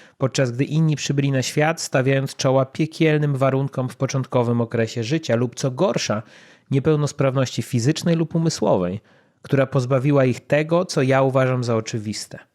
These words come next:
W wielu gęsto zaludnionych częściach świata prawdopodobnie miałbym nieszczęśliwe życie,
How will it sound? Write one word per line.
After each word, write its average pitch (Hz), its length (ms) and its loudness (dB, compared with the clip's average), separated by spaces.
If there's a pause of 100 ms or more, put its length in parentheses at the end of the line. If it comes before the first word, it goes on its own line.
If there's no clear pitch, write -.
(400)
W 113 100 -2
wielu 151 240 2
gęsto 160 380 0
zaludnionych 139 520 0
częściach 139 360 -2
świata 151 340 0
prawdopodobnie 143 640 2
miałbym 143 340 2
nieszczęśliwe 127 640 2
życie, 98 340 -2